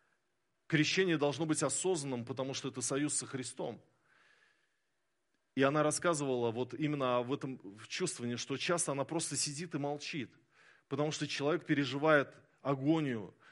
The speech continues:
он переживает боль. И только если у него есть потребность заговорить о Боге, спросить.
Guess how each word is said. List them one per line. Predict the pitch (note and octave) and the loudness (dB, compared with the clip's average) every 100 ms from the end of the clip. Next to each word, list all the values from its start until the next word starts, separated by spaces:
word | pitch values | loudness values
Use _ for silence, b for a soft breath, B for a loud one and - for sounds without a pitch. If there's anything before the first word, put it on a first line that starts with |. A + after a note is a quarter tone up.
| b | b
он | B2 B2+ | -6 2
переживает | D#3 D3+ D#3 D#3+ C#3+ | 4 4 4 4 4
боль. | C3 D3 A#2 - D#3 | 2 4 4 0 -6
И | |
только | D#3 G3 F#3+ | 4 4 4
если | F3 F3+ F3+ | 2 2 2
у | |
него | E3+ F3 F3+ | 0 4 4
есть | E3+ | 4
потребность | E3 D#3+ E3 C#3 A#2+ - - B B | -2 2 2 2 0 -6 -14 B B
заговорить | A#2 B2+ C3+ C#3 D3 A#2 - - _ _ _ _ _ _ _ _ _ _ _ _ _ _ _ _ _ _ - - | -4 0 2 4 4 2 -4 -14 _ _ _ _ _ _ _ _ _ _ _ _ _ _ _ _ _ _ -12 -4
о | B2+ | -2
Боге, | A#2 B2 G#2+ F#2 | 0 -2 -2 -8
спросить. | - B2 B2 - A2+ - | -8 -6 -4 -4 -6 -10